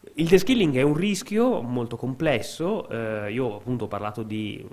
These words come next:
desensibilizzazione semiotica, cioè il fatto che un radiologo, un diagnosta, possa perdere una capacità proprio interpretativa o ermeneutica, come dicono i medici,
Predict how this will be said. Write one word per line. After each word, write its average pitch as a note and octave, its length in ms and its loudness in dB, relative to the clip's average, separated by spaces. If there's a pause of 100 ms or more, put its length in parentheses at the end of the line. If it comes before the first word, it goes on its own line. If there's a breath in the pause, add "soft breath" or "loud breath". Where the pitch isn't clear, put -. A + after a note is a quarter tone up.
desensibilizzazione G#2 1300 -8
semiotica, G#2+ 560 -6
cioè G#2 100 -10
il F#2+ 60 -12
fatto A#2 220 -8
che G2+ 240 -10
un G2+ 180 -10
radiologo, A2+ 520 -4
un G#2 120 -6
diagnosta, A2 680 -6 (280 loud breath)
possa C3 320 -2
perdere B2 640 -2 (280 loud breath)
una B2 180 0
capacità A2+ 580 -4
proprio A#2 540 0
interpretativa A2+ 1080 -4
o G2 220 -8
ermeneutica, G#2 640 -4
come G2 240 -12
dicono G#2 320 -10
i G2+ 60 -8
medici, A2+ 460 -8